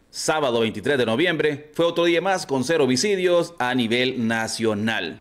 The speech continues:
Esto únicamente muestra el gran trabajo que se encuentra realizando el presidente de El Salvador en mantener paz, seguridad y tranquilidad para los salvadoreños.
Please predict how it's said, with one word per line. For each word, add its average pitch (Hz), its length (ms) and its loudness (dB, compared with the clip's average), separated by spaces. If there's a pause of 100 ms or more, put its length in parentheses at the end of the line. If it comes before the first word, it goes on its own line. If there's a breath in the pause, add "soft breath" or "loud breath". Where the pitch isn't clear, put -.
(100)
Esto 175 560 -2
únicamente 175 520 0
muestra 180 340 -2
el 120 200 -2
gran 143 180 0
trabajo 139 240 2
que 117 100 -2
se 110 80 -2
encuentra 127 220 0
realizando 139 520 -2
el 160 140 0
presidente 139 640 0
de 123 340 -2
El 120 240 0
Salvador 107 840 -2
en 139 180 0
mantener 165 540 0
paz, 139 200 0
seguridad 110 360 0
y - 20 0
tranquilidad 113 560 0 (260 loud breath)
para 127 260 0
los 110 260 0
salvadoreños. 101 720 -2